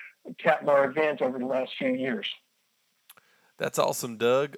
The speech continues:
Speaker 2: Uh, we also have another guest with us right now, Stacy Gurley, who helped start Catmar Women, a program that's a newer program.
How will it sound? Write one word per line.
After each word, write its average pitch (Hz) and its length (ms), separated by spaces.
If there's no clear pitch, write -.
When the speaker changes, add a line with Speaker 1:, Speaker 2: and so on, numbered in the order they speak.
Speaker 2:
Uh, 113 240
we 127 180
also 180 240
have 156 120
another 170 280
guest 120 440
with 123 240
us 120 180
right 113 220
now, 117 300
Stacy 175 420
Gurley, 165 480
who 151 140
helped 151 220
start 147 300
Catmar 160 480
Women, 160 300
a 110 60
program 143 520
that's 120 300
a 110 380
newer 131 520
program. 117 520